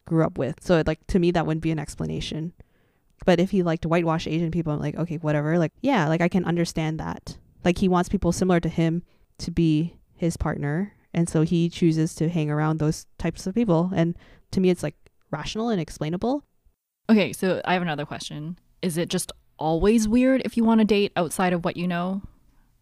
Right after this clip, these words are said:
Speaker 2: Is it only, like, socially acceptable to date within, like, the kinds of people that you grew up with and the kind of, of culture you know, you know? 'Cause doesn't that just, like,
Speaker 1: break my framework?
Speaker 2: <laughs>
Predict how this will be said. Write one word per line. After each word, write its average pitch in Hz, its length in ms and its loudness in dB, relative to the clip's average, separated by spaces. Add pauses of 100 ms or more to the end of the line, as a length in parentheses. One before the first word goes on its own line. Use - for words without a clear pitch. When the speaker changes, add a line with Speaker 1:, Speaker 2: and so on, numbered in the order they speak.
(120)
Speaker 2:
Is 165 120 -2
it 175 100 0
only, 175 400 -2
like, 156 360 -4
socially 165 520 -4
acceptable 147 500 -6
to 170 140 -4
date 143 280 -6
within, 147 380 -4
like, 127 220 -10 (320)
the 165 100 -6
kinds - 300 -4
of 156 60 -6
people - 200 -6
that 131 100 -8
you - 60 -16
grew 202 180 0
up 214 120 0
with 190 220 2
and 165 120 -2
the 156 60 -6
kind 156 240 -4
of, 165 80 -10 (240)
of 151 140 -10
culture 160 260 -6
you 147 140 -4
know, 139 280 -4 (200)
you 170 160 -2
know? 143 360 0
'Cause 139 420 -6 (420)
doesn't 170 220 -4
that 160 200 -2
just, 165 160 -6
like, 143 140 -6 (240)
Speaker 1:
break 180 220 2
my 170 100 6
framework? 170 460 2
Speaker 2:
<laughs> - 80 8